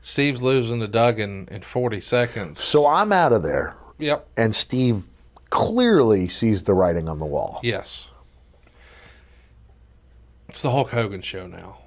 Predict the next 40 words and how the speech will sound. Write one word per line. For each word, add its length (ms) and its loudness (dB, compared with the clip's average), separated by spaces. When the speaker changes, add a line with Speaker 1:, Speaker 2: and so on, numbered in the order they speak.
Speaker 1:
That's 160 -20
what 80 -4
it's 140 -12
about 260 -8
to 80 -20
be. 120 -14
Speaker 2:
And 220 2
that 180 6
was 160 2
good 540 4
for 180 4
Speaker 1:
For 60 4
Speaker 2:
their 80 6
Speaker 1:
W 240 4
C 140 2
W. 240 2
Speaker 2:
growth. 20 -6
That 140 6
was 180 2
good. 300 6
Speaker 1:
Yeah. 40 6
Speaker 2:
It 60 0
was 80 0
a 40 -4
good 160 4
move. 440 4
But 240 2
one, 400 0
having 480 0
one 220 2
doesn't 260 2
mean 140 -2
you 60 -2
have 120 -2
to 60 -20
get 100 -4
rid 140 -4
of 60 -10
the 100 -4
other. 300 0